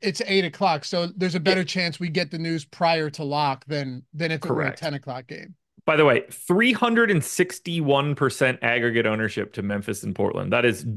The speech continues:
Speaker 2: just
Speaker 1: What?
Speaker 2: shy of half of all of the ownership.
Speaker 1: What?
Speaker 2: Yeah.
Speaker 1: Hold on, let me just at least pull it up in the
Speaker 2: That's what I'm trying to
Speaker 1: ownership.
Speaker 2: tell you, man. It's, it's way worse than whatever you think it is.
Speaker 1: Oh, no, no, no. I, I understand it's bad.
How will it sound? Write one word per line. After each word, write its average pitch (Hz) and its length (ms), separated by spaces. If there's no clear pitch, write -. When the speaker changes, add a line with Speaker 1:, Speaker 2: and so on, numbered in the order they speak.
Speaker 2:
just 180 440
Speaker 1:
What? 180 100
Speaker 2:
shy 156 260
of 131 120
half 131 420
of 120 140
all 123 220
of 104 100
the 107 160
ownership. 101 440
Speaker 1:
What? 392 760
Speaker 2:
Yeah. 123 160
Speaker 1:
Hold 208 120
on, 160 140
let 202 140
me 233 80
just 202 200
at 190 80
least 180 240
pull 160 220
it 156 60
up 156 200
in 147 80
the 143 40
Speaker 2:
That's 196 100
what 277 60
I'm 262 60
trying 277 180
to 240 60
Speaker 1:
ownership. - 140
Speaker 2:
tell 254 120
you, 196 100
man. 165 220
It's, 175 140
it's 185 180
way 226 220
worse 233 280
than 185 100
whatever 175 220
you 175 160
think 165 240
it 123 80
is. 120 340
Speaker 1:
Oh, 294 320
no, 285 120
no, 285 180
no. 185 60
I, 180 280
I 226 40
understand 226 580
it's 160 120
bad. 175 380